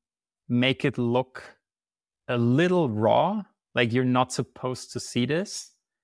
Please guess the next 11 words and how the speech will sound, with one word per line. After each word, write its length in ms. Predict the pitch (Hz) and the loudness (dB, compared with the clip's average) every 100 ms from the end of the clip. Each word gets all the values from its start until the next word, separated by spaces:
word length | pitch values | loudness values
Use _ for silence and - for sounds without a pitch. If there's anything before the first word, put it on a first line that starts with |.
| _ _ - | _ _ -2
Like, 280 | 123 113 - _ | -2 -2 -8 _
it's 140 | 156 180 | -2 2
almost 200 | 170 - | 2 0
this, 160 | 143 | 0
like, 160 | 131 120 | 0 0
sprezzatura 880 | - - 135 - 117 - 147 123 110 | -2 -2 -2 -2 -6 -2 2 2 0
effect, 460 | - - - - _ | -4 -8 -8 -14 _
right? 240 | 117 123 120 | 0 2 2
Like, 240 | 110 104 | -2 0
where 100 | 110 | 0
you, 300 | 110 110 | 2 0